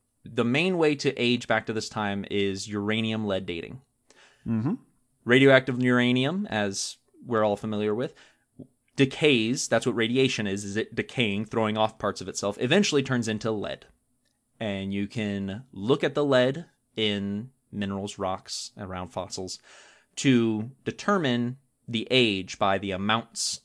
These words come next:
Speaker 1: of lead that are there, and, uh, that will give you, due to the constant decay rate,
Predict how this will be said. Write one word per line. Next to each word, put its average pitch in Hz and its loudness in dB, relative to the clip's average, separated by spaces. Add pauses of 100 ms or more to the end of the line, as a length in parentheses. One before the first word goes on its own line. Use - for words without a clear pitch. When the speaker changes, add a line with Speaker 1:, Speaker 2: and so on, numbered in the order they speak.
(100)
Speaker 1:
of 110 -2
lead 107 -2
that 107 0
are 107 0
there, 101 0
and, 95 -8 (180)
uh, 95 -6 (160)
that 101 -2
will 101 -6
give 101 -6
you, 95 -6 (140)
due 123 4
to 104 0
the 95 -6
constant - -4
decay 170 4
rate, 127 2